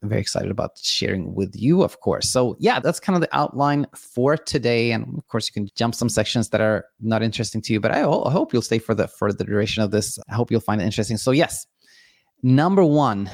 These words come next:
a look back at the twenty twenty-two State of the nato Nation.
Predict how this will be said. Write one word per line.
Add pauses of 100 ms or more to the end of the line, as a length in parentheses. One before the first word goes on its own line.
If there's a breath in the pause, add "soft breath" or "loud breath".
(440 loud breath)
a
look
back
at (180)
the
twenty
twenty-two (360)
State (200)
of
the
nato
Nation.